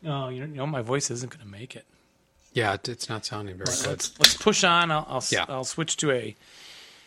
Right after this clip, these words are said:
Speaker 1: Diet Cherry Coke. It just, what, just what a voice needs when it's
Speaker 2: Yeah, that's,
Speaker 1: struggling.
Speaker 2: that's what you need.
Speaker 1: I've never heard of water.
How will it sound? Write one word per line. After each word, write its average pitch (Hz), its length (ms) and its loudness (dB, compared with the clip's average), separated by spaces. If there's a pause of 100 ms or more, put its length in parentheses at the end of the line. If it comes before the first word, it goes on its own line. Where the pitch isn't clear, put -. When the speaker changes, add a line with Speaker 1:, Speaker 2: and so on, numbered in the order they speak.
(240)
Speaker 1:
Diet 156 240 0
Cherry 139 300 2
Coke. 117 480 -2
It 120 80 -14
just, - 240 -2
what, 135 180 -6
just - 240 2
what 147 80 4
a 120 40 2
voice 113 400 0
needs 123 340 0
when 131 140 2
it's - 200 4
Speaker 2:
Yeah, 131 260 6
that's, - 160 4
Speaker 1:
struggling. 135 560 4
Speaker 2:
that's 123 220 -2
what 117 180 -6
you 113 60 -4
need. 110 300 -6 (140)
Speaker 1:
I've 160 160 -2
never 139 200 2
heard 165 220 2
of 107 160 -2
water. 123 480 -2